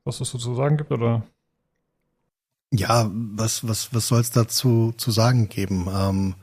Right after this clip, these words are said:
Speaker 2: Tarkov kriegt einen Ableger, der für Menschen ist, die nicht Tarkov spielen wollen, ähm, aber trotzdem von den, äh, finest Game Mechanics, die Tarkov bietet, äh, profitieren möchte in einem,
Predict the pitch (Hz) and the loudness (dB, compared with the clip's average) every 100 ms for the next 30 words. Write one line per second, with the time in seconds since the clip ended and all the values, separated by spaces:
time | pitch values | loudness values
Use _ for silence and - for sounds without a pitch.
0 | - - - - _ - 117 120 123 - | -18 -20 -20 -20 _ 2 2 4 2 0
1 | - 117 117 - - - - - 110 107 | -2 2 2 2 -6 -6 -8 -2 0 2
2 | 104 120 120 127 117 139 139 151 165 165 | 0 0 2 4 6 6 6 6 6 2
3 | - 117 113 117 - 127 110 113 135 - | 0 2 2 2 0 2 6 6 4 2
4 | 120 127 - 120 120 117 - 117 117 101 | 2 2 2 2 2 2 2 0 2 -2
5 | - - 98 98 98 117 165 180 - - | -2 0 2 2 4 6 6 4 -2 -20
6 | - - - 117 107 113 113 110 - 117 | -20 -20 0 4 4 4 2 2 2 2
7 | 113 - 110 110 - 110 110 110 107 110 | 2 2 2 2 2 4 4 2 0 2
8 | 107 110 113 - 117 139 123 117 131 113 | 2 0 -2 0 4 8 8 6 0 -2
9 | 104 123 131 113 - 110 107 127 - 107 | 4 6 8 6 4 2 2 2 0 -2
10 | 110 107 - 107 - 113 117 107 113 104 | 2 2 2 0 0 2 2 2 2 0
11 | - 107 107 - 123 117 104 107 131 107 | 0 -2 -2 2 4 6 4 2 0 0
12 | 104 107 | 2 2